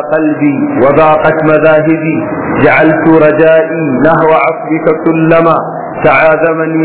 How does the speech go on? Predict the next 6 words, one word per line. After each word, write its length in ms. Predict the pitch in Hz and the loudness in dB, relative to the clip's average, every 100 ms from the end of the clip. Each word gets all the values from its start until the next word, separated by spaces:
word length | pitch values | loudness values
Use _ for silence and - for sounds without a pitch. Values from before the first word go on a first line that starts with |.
| 160 | 0
ذنبي، 400 | 165 165 151 165 147 - | 0 0 -2 -2 -2 0
فلما 480 | 160 165 160 160 160 | 2 2 2 2 2
قرنته 680 | 160 160 156 160 160 170 160 151 117 - - 131 | 2 0 0 -2 -2 -2 0 0 -2 -6 -4 0
بعفوك 640 | 156 - - - 170 165 175 160 | 2 2 2 2 0 2 2 2
ربي 360 | 160 - 165 151 131 156 | 0 -2 -2 -2 -2 0
كان 280 | 160 165 | 2 2